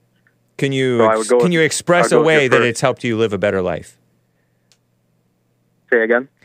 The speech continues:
Speaker 1: Can you express a way, an example of it, of you living a better life after having known about this stuff?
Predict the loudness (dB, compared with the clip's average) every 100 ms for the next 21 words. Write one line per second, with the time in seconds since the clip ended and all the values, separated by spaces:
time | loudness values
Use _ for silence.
0 | _ -4 0 0 -2 -2 0 0 -4 -2
1 | -2 2 2 2 0 -2 -6 _ _ _
2 | _ _ -6 -4 -2 -2 -2 0 -2 -2
3 | -2 -4 -6 -6 -4 -2 -2 -2 -2 0
4 | 0 0 -2 -2 -6 -8 -14 -6 -4 -4
5 | -8 -12 _ _ _ _ _ _ _ _
6 | _ _ _ _ _ -4 0 0 0 0
7 | 0 -2 -4 -2 -2 -4